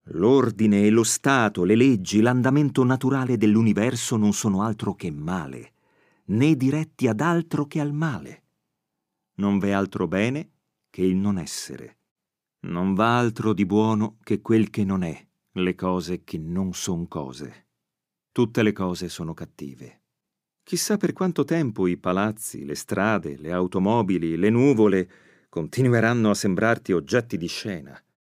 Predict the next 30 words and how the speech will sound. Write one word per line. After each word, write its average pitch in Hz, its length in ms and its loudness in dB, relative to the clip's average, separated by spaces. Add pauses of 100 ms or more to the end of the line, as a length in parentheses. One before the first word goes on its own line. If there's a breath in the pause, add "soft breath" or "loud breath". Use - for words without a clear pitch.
(140)
Il 85 120 -6
mondo, 151 680 2
l'immensa 127 680 2
scenografia 117 720 0
di 95 100 -4
un 104 160 2
teatro 135 580 -2
dove 113 300 0
si 110 160 -4
mette 123 300 -2
in 107 160 2
scena 165 520 -4
la 127 220 -4
tragedia 117 800 0
ridicola 95 600 0
d'un 90 240 -2
uomo 90 520 0 (220 soft breath)
e 85 160 -2
d'un 78 320 -6
popolo 78 560 -6 (400)
dilapidatosi 127 960 -2
con 123 180 -6
le 117 100 -4
proprie 104 420 -8
mani. 64 380 -14 (720)
Perché 160 300 -2
lo 160 140 4
vedi, 104 540 0 (180)
lo 73 180 -10
sai, 76 600 -4